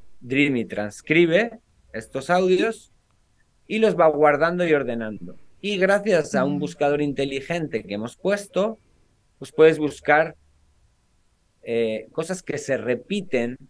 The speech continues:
Speaker 1: mayormente dentro del sueño, eh, a través de etiquetas, fechas, pues de esta fecha a esta fecha, ¿cuántos,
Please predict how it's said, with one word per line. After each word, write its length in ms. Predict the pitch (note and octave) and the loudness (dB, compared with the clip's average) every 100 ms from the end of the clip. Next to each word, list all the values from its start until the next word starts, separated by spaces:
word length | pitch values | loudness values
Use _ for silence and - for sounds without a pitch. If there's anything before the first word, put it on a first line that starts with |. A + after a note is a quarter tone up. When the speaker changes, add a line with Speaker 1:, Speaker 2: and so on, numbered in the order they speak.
| _ - | _ -6
Speaker 1:
mayormente 720 | B2 B2+ C#3+ D3 D3 D3+ D3+ | -2 0 0 0 -2 0 0
dentro 260 | C#3+ C#3+ D3 | 0 -2 -2
del 100 | - | 0
sueño, 500 | D#3 D#3 F3+ G3+ - - - - _ _ _ _ - - - - - - _ - | -2 -2 -4 -6 -8 -18 -20 -20 _ _ _ _ -20 -20 -20 -20 -20 -20 _ -10
eh, 260 | G#2 F#2+ - _ _ | -8 -8 -12 _ _
a 140 | A2 G#2 | -14 -8
través 340 | A#2 B2+ C3 | 0 2 2
de 80 | C3+ | -2
etiquetas, 880 | C3 C#3 - F#3 F3+ E3+ E3+ E3 - | -4 -4 0 0 4 4 6 2 -2
fechas, 680 | E3 F3 - D#3+ D#3+ D#3+ - | -4 -4 0 2 4 2 -2
pues 220 | B2+ C3 | -8 -2
de 120 | D3 | -2
esta 280 | D#3+ - F#3 | -2 -2 -2
fecha 580 | F3+ F#3 F#3 G3 G3 - | -2 -6 -2 -2 -2 -2
a 160 | C3+ | 0
esta 280 | D3+ - E3 | 0 0 -4
fecha, 600 | D#3+ E3+ F3+ - G3 F#3 - | 0 -2 -2 -2 -2 -2 -4
¿cuántos, 760 | D3+ E3 F3+ F3+ F3+ F3 - | -2 0 0 0 0 0 -10